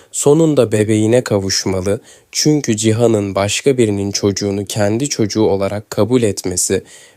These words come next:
bir süre sonra büyüleyici bir şekilde doğruyu öğrenmesine yol açacak. Beyza'nın gerçek yüzünü öğrenen Melih ve Hançer sırf masum bir canı korumak için Cihan'dan gerçekleri gizlememeli.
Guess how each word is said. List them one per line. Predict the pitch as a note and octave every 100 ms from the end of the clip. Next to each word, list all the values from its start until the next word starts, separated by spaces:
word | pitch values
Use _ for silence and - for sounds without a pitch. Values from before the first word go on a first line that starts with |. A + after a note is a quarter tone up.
| _ C#3+
bir | E3
süre | D#3+ A#2 A2
sonra | G#2+ G#2+ G2+ A2+ A2+
büyüleyici | G#2 G#2 G#2+ G#2+ B2+ A#2+
bir | G#2
şekilde | - - G2 F#2+ G2 G#2
doğruyu | G2+ G2+ G#2+ A#2 -
öğrenmesine | G2+ G2+ G2 G2+ G2 - G#2
yol | G#2+ F#2+
açacak. | F#2+ - G2 G2 F#2+ - _ _ _ - _ _ _ -
Beyza'nın | A2+ A#2 A#2 G#2+ A2+ A2+
gerçek | G#2+ G#2 G2 C3+ C#3 A2+
yüzünü | G#2 A2 A2
öğrenen | - G#2+ G#2+ G#2 G#2+ A2+
Melih | G#2 G#2+ C3+ C#3 -
ve | G#2
Hançer | G#2+ A2 G#2+ - G2
sırf | - - C#3+ C3+
masum | A2+ A2 G#2 G#2 - A#2+
bir | G#2+ G2+
canı | G2 G2+ A2
korumak | - G2 G2+ A#2 A2+
için | F2 A2 B2+ - - - _
Cihan'dan | A#2+ D3 D3+ A#2 A#2 B2+ A#2+
gerçekleri | G#2+ G#2 - G2+ - A#2 A#2+
gizlememeli. | A2+ G#2+ G#2+ G#2 G2 F2+ E2+